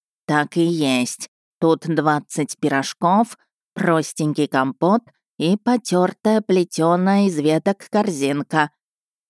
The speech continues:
Провожая взглядом девчушку, неожиданно увидела знакомую фигуру, рядом с которой дерганно топталась огненная пантера Орли.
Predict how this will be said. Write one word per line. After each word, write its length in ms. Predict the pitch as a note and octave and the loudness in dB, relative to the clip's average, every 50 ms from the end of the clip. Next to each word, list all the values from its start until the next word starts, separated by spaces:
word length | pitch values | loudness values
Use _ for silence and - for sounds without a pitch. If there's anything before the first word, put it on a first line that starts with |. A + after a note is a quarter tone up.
| _ _ | _ _
Провожая 540 | - F3 E3 D3 D#3+ D#3 D3 D#3 D#3+ D#3 D3+ | -6 -4 -2 -2 -2 -2 0 0 0 0 0
взглядом 520 | C#3+ C#3+ - - D#3+ D#3+ D#3 D3+ D#3+ D3+ | -2 -4 -2 0 2 2 2 2 0 -2
девчушку, 640 | C#3+ D#3 D3 - - - G#3+ G3+ - - - D#3 - _ _ _ _ - | 0 -2 -2 -2 -4 -6 -6 -6 -4 -2 -2 -2 -2 _ _ _ _ 0
неожиданно 580 | A3+ A3 G#3 F#3+ G#3 A#3+ A3 A#3+ A#3 A#3 A#3 A3 | 2 2 2 2 0 -2 0 2 2 4 4 2
увидела 400 | G3 F#3 A#3 G#3 A#3 A3+ A3 G#3 | 2 0 0 0 2 2 2 2
знакомую 540 | G3 F#3 F#3 - - G#3 G#3 G#3 A3 A3 | 2 0 0 0 2 2 4 4 4 2
фигуру, 580 | G#3 - - B3+ A3+ A3 B3 A3 E3+ D#3 D#3 - _ _ _ _ _ _ _ | 0 0 -2 -2 0 0 2 2 2 2 0 -2 _ _ _ _ _ _ _
рядом 360 | - D#3+ D#3+ D#3 C#3 D3+ D3+ | -2 0 0 0 0 -2 -4
с 80 | C#3+ - | -6 -6
которой 440 | - D3 C#3+ - F#3 F#3+ F#3+ E3 D3 | -4 -6 -4 -2 0 0 0 0 0
дерганно 480 | B2+ - F3+ F#3 F3 F#3 E3+ E3 D#3+ | 2 2 0 2 2 0 0 0 0
топталась 580 | - D#3+ D#3 _ - F#3 G3+ G#3 G3+ G3 - - - | -2 -2 -4 _ -2 -2 0 0 0 -2 -4 -4 -2
огненная 500 | F#3 F#3+ F#3+ F#3+ G3 F#3+ F#3 F#3 F3+ F3+ - | 0 0 2 2 2 4 2 2 0 0 0
пантера 480 | E3+ D#3+ D#3 D3 - E3 E3 F3 - - | -2 -2 0 0 0 0 2 2 0 0
Орли. 460 | - F3+ F3+ F3 F3 E3 D3+ C3 - | 0 -2 0 2 2 2 2 0 -2